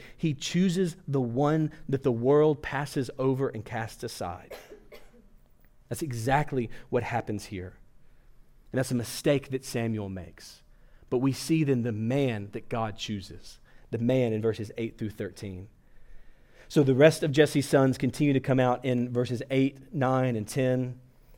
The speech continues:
All seven of his sons were presented there before Samuel.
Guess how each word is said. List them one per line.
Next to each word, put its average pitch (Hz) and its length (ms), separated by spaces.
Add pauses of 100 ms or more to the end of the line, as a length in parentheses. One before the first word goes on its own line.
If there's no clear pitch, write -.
(320)
All 135 220
seven 143 320
of 123 100
his 127 120
sons 135 420
were 117 80
presented 135 420
there 135 220
before 120 300
Samuel. 127 540